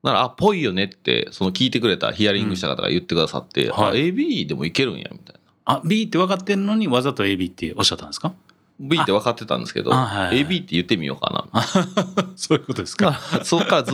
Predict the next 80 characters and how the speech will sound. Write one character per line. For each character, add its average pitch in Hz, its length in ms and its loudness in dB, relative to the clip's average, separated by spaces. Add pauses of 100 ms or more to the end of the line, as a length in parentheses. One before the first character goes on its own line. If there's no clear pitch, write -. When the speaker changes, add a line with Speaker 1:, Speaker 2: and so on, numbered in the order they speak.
Speaker 1:
と 101 140 0
僕 90 80 -2
の 104 120 0
友 117 160 0
達 110 160 0
は 110 160 4
エ 101 140 4
ー 117 60 0
ビ 123 120 2
ー 87 40 0
だ 76 80 -2
と 62 80 -6
思 65 140 -4
っ - 120 -6
て 143 140 2
た 151 140 0
ら - 40 -2
し - 80 -12
く 175 100 2
て、 - 320 -2 (260)
Speaker 2:
<laughs> - 260 -20
Speaker 1:
実 - 120 2
は 139 60 2
こ 123 80 2
れ 104 60 4
あ 98 40 0
の、 95 120 -2
結 139 240 -2 (180)
婚、 131 440 2
僕、 95 280 2
あ 98 40 -2
の、 92 100 0
奥 107 100 -2
さ 101 80 2
ん 82 40 2
も 78 60 -4
い 78 40 -2
る、 76 60 -4
Speaker 2:
は - 60 -16
い。 - 40 -20
Speaker 1:
子 107 80 4
供 92 140 0
も 80 60 -2
い 80 40 -2
る 80 80 -2
ん 73 40 -4
で 64 60 -4
す - 80 -10
け - 60 2
ど、 107 60 2
Speaker 2:
は 95 100 4
い。 82 140 0 (340)
Speaker 1:
奥 - 160 2
さ 180 160 4
ん 175 40 0
に 185 60 0
も 208 80 0
言 110 120 2
っ - 20 -6
て 147 100 2
な 139 80 0
か 107 80 2
っ 78 60 -2
た - 80 -4
み 60 100 -6
た - 80 -2
い 110 60 4
で、 117 40 2
Speaker 2:
う - 40 2
ん - 20 2
う - 40 2
ん 73 240 0
う - 0 -
ん。 - 20 -4
Speaker 1:
結 175 200 0
婚 180 240 2
し 175 60 -6
て 170 140 0
か 147 100 0
ら 143 380 2